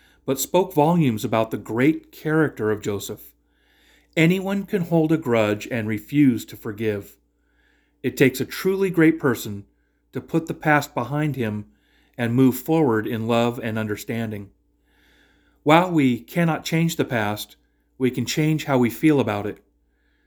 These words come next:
Joseph chose to see the fingerprints of God all over his life rather than blame his brutal brothers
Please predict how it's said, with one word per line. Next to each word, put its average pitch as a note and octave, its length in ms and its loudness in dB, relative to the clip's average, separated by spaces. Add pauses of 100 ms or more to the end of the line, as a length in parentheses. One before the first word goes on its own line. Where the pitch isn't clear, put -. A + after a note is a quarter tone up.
(380)
Joseph E3+ 420 0
chose F3 380 2
to F3 100 -10
see D3 220 2
the D3 100 0
fingerprints B2 560 -4
of A2+ 120 -10
God A2+ 440 0 (520)
all E3 260 4
over D#3+ 240 2
his A#2 220 -4
life G#2 420 -6 (400)
rather C3+ 320 2
than C#3 160 0
blame B2+ 380 2
his A2+ 140 -6
brutal C#3+ 340 0
brothers A2 560 -2